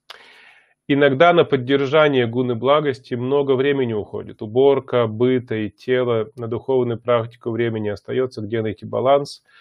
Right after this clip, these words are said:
Это очень важно, на самом деле. Э, важно понять, что время — это категория вечная. Поэтому нет такого понятия, как «нет времени».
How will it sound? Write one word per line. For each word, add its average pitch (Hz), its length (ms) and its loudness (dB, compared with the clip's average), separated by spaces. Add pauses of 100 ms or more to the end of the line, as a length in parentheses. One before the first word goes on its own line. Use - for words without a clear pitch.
(500)
Это 131 240 4
очень 160 300 2
важно, 143 720 4
на 135 140 -6
самом 131 400 -2
деле. 120 420 2
Э, 113 540 -4
важно 143 500 4
понять, 135 420 0
что 120 260 -4
время — 175 560 0 (200)
это 143 280 -6
категория 127 600 -2
вечная. 101 560 -10 (1900)
Поэтому 113 320 -2
нет 156 240 0
такого 123 320 0
понятия, 135 440 0
как - 220 -6
«нет 120 240 -6
времени». 104 440 -6